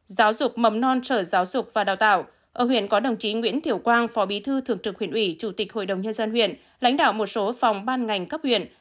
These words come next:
lãnh đạo xã, thị, hội khuyến học, cựu giáo chức các địa phương, ban giám hiệu các trường học.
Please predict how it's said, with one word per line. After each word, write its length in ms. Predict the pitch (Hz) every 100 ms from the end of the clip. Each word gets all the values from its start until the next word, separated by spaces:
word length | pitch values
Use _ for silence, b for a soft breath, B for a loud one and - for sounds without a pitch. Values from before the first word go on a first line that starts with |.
| -
lãnh 200 | 214 277
đạo 240 | 277 175
xã, 360 | - 156 131 277
thị, 340 | - 233 190 - _
hội 180 | 254 185
khuyến 220 | 208 220
học, 340 | 247 190 - -
cựu 180 | 208
giáo 200 | 175 196 185
chức 260 | 262 349 -
các 160 | 330
địa 120 | 269 -
phương, 320 | 233 226 220 b b
ban 240 | 226 277 262
giám 200 | 202 226
hiệu 180 | 240 160
các 240 | 311 339
trường 160 | 233 208
học. 340 | 214 185